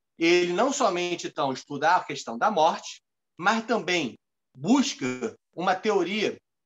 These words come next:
né, uma antropologia do imaginário, mas aí, nesse caso, a antropologia do imaginário dele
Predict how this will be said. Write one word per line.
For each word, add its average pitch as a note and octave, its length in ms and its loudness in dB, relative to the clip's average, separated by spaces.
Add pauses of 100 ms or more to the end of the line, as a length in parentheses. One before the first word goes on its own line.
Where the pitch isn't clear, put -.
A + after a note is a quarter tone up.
(120)
né, A#2 240 -12
uma D3 180 0
antropologia G3 720 0
do B3 100 -4
imaginário, C#3+ 680 0 (1160)
mas G#3 280 2
aí, A3 140 6
nesse C#4 320 -2
caso, G#3 400 2
a - 20 0
antropologia G3+ 500 -4
do B3 60 -4
imaginário D#3 500 0
dele C#3+ 480 0